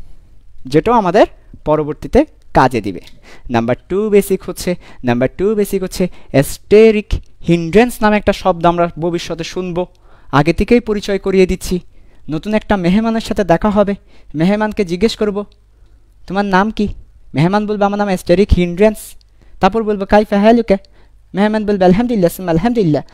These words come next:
So এই যে মেহমান অ্যাস্টেরিক হিন্ড্রেন্স, এই মেহমান এর সাথে একটু পরিচয় হয়ে নি, ভবিষ্যতে দেখা হবে। অ্যাস্টেরিক হিন্ড্রেন্স স্টেরিক শব্দের অর্থ হচ্ছে, স্টেরিক শব্দের অর্থ হচ্ছে ত্রিমাত্রিক,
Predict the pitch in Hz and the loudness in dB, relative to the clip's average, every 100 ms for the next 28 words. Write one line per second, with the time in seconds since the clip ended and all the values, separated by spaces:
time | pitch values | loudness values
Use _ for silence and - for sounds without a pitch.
0 | - - 226 269 220 - - 165 208 262 | -20 -2 2 4 2 0 -8 0 4 4
1 | 214 202 180 - 226 - - 180 175 131 | 2 0 -4 2 2 4 0 2 2 0
2 | - - - - 196 196 214 254 202 208 | -2 -16 -8 2 2 4 2 2 0 -4
3 | - - - - 208 214 202 208 214 196 | -16 -4 0 0 0 -4 -4 -4 -2 -2
4 | 180 220 196 - - - 180 196 196 190 | 0 0 0 -8 -16 -4 -2 -2 -4 2
5 | 170 214 214 185 - - - - 160 - | 2 4 0 0 -6 -16 -20 -4 -2 2
6 | 202 214 - 214 185 180 - - - - | 2 4 2 2 0 -2 -6 -18 -20 -20
7 | - - - - - 190 - - 277 370 | -20 -20 -20 -16 0 0 2 2 2 2
8 | - 233 214 196 - 180 - 165 127 - | -2 0 0 0 -2 -6 0 0 0 -2
9 | - 180 - - 302 302 190 - - - | -4 -4 -4 4 6 6 2 -6 -10 -10
10 | - - - - - 180 175 175 - - | -18 -20 -20 -16 -8 -6 -2 -4 -6 -8
11 | 165 - - 220 196 175 - 113 | -8 -6 -4 0 0 -2 -4 -14